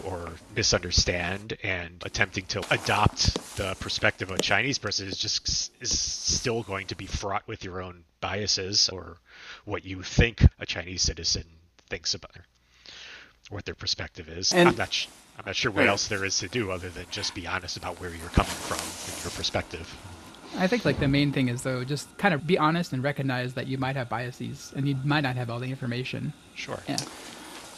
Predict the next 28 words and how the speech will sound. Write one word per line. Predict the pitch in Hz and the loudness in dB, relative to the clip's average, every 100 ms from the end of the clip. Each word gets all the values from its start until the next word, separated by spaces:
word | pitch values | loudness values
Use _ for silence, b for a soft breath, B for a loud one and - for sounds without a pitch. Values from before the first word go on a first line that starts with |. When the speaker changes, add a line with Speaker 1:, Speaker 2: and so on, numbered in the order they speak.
| - - - - b b b b - | -20 -20 -20 -20 b b b b 10
Speaker 2:
I | 226 | 12
don't | 226 | 12
know | 139 | 10
if | - | 10
you | |
want | 175 151 | 10 10
to | |
move | 143 151 143 - - | 8 8 6 2 -4
to | 143 127 117 - | 2 4 4 2
something | 160 127 135 120 | 2 4 4 2
sort | - 151 127 | 2 4 4
of | |
tangential | - 131 127 147 - 160 170 160 | 2 4 4 2 4 6 6 4
to | - | 2
this, | 101 101 107 - - - - - | -6 -6 -4 -4 -6 -12 -12 -2
but | 104 - B B B B | -2 -2 B B B B
I | 247 | 0
actually | 349 | 4
read | 254 220 185 | 8 10 10
an | 143 | 6
interesting | - 180 190 - - 156 135 127 | 4 0 0 -2 4 6 6 4
point | 113 - 127 127 123 - | 0 -2 2 2 -2 -6
in | 127 123 131 - | 0 2 2 2
a | 127 | 2
year-end | 117 156 170 156 147 127 | 6 8 12 12 10 8
review | 117 117 127 | 4 4 4
of | 113 | 2
China | - 113 117 226 | 2 4 4 2